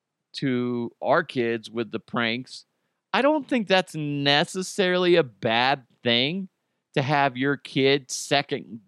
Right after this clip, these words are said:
guess situations. I think, if anything, I, I,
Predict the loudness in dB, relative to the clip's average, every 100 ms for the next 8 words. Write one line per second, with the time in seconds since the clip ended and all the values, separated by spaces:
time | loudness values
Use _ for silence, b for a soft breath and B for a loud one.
0 | -8 -4 -2 -2 -4 -14 _ _ _ _
1 | _ _ _ _ _ _ _ -10 -6 -4
2 | -2 0 2 2 -2 -6 -6 -10 _ -4
3 | -4 -2 -6 -4 -4 -4 -2 -2 -2 -4
4 | -4 -4 -4 -6